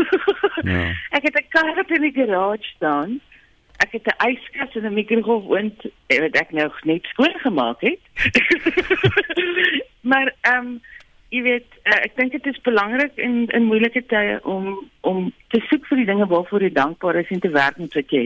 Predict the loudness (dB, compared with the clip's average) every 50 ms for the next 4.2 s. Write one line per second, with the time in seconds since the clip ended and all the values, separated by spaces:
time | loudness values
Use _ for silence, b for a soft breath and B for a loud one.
0 | 2 0 -2 -6 B B B B B B B B B B B B B B B B
1 | 4 4 4 4 4 4 4 4 4 4 4 4 4 4 6 6 6 8 6 6
2 | 4 2 -2 -4 -2 0 2 2 2 2 4 2 2 2 0 0 0 2 4 4
3 | 4 6 4 4 2 2 0 2 2 4 4 4 4 2 2 0 -2 -4 -6 -6
4 | -6 -10 -16